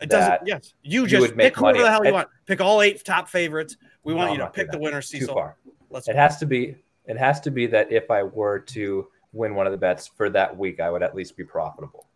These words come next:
Speaker 2: So I can't, like, pick the first, like, seven or eight guys on the odds board and not make money.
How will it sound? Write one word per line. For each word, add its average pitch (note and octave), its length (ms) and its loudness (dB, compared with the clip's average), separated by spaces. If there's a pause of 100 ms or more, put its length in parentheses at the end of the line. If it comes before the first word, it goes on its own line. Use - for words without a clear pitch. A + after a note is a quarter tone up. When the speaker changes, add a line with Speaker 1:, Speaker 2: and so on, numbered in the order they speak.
(240)
Speaker 2:
So - 160 0
I - 20 6
can't, A#2 260 -2
like, F#2 200 -4
pick - 260 -6 (300)
the G2+ 80 -10
first, F#2+ 420 -4
like, F2 160 -2
seven F2+ 420 -2
or F2 120 -6
eight E2+ 160 -6
guys F2 240 -2
on F2+ 100 -6
the D#2+ 80 -8
odds E2 240 -4
board D2+ 220 -10
and D#2+ 100 -10
not D2+ 200 -16
make - 180 -16
money. - 160 -16